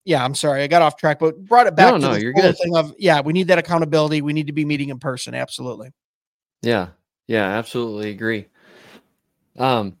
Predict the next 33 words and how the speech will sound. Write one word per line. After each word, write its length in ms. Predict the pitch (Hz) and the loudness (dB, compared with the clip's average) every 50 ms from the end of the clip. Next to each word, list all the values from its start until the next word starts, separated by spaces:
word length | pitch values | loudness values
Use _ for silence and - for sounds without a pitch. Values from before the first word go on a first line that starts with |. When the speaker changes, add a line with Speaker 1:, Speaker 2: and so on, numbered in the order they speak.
| _ _ | _ _
Speaker 2:
so 280 | - - 123 123 131 | -8 -4 -2 -2 -2
we're, 320 | 120 120 139 147 131 - - _ - | -2 -4 -6 -6 -6 -8 -12 _ -16
we're 120 | 127 120 | -14 -10
moving 380 | 127 127 123 117 113 110 120 123 | -10 -10 -10 -10 -12 -14 -12 -6
right 160 | 123 123 123 | -4 -2 0
along. 300 | 120 117 123 127 110 - - _ _ _ _ _ _ - | 0 0 0 -2 -2 -6 -12 _ _ _ _ _ _ -2
Um, 500 | 113 127 135 131 123 113 104 98 110 - _ _ _ _ _ | 0 2 4 4 4 4 2 -2 -6 -12 _ _ _ _ _
no, 180 | - 147 160 165 | 2 4 4 6
that's, 240 | 160 165 156 - - | 6 4 2 0 -6
that's, 300 | - 139 147 156 151 - | -2 -2 -2 -2 -2 -6
that's 260 | - - 139 147 - | -6 -4 -4 -4 -2
awesome. 400 | 151 139 131 - 120 107 101 120 - _ _ - | -4 -4 -4 -6 -8 -10 -10 -12 -18 _ _ -8
Uh, 400 | 117 117 117 107 104 98 98 - - - _ 69 - - _ _ _ _ _ _ _ _ _ | -6 -4 -4 -4 -6 -8 -10 -14 -18 -20 _ -20 -20 -20 _ _ _ _ _ _ _ _ _
that's, 240 | 135 127 123 - - | -6 -6 -6 -8 -10
that's 240 | 131 127 127 120 - | -8 -8 -8 -8 -2
very 260 | - 143 147 156 139 | 0 2 4 4 2
similar 380 | - - - 139 139 131 123 117 | 0 -2 -2 -2 0 0 -2 -2
to 60 | 113 | -4
what 100 | 113 110 | -4 -2
my 120 | 113 110 107 | -2 -4 -2
pastor 320 | - 110 107 - - 110 | -2 -2 -4 -2 -6 -10
would 120 | 101 92 | -10 -6
say. 240 | - 107 98 95 - _ _ _ _ _ _ _ _ _ _ _ - _ _ | -4 -4 -4 -4 -6 _ _ _ _ _ _ _ _ _ _ _ -20 _ _
Um, 420 | - 104 101 95 92 90 90 90 90 _ _ _ _ _ _ _ _ _ _ | -8 -6 -6 -6 -6 -8 -10 -14 -18 _ _ _ _ _ _ _ _ _ _
'cause 220 | 120 107 101 - | -8 -8 -6 -4
he, 300 | 123 120 110 82 - _ _ _ | -4 -4 -4 -4 -8 _ _ _
he's 200 | - 127 120 110 | -10 -10 -10 -8
a 40 | 107 | -10
wonderful 300 | 104 104 101 - - 90 | -10 -10 -12 -12 -14 -14
pastor. 420 | - 98 95 95 - - - - _ _ _ _ _ _ _ _ _ _ _ _ _ _ _ _ _ | -12 -12 -12 -12 -14 -18 -20 -20 _ _ _ _ _ _ _ _ _ _ _ _ _ _ _ _ _
Um, 560 | - 120 120 120 113 107 101 98 110 131 147 _ _ _ _ _ - | -2 0 2 2 2 0 -2 -6 -8 -12 -18 _ _ _ _ _ 2
anyway, 380 | 185 226 220 156 107 90 - - _ _ _ _ _ | 4 4 6 4 2 0 -4 -10 _ _ _ _ _
so, 440 | _ - - 220 226 156 113 - _ | _ -4 -2 0 2 0 0 -2 _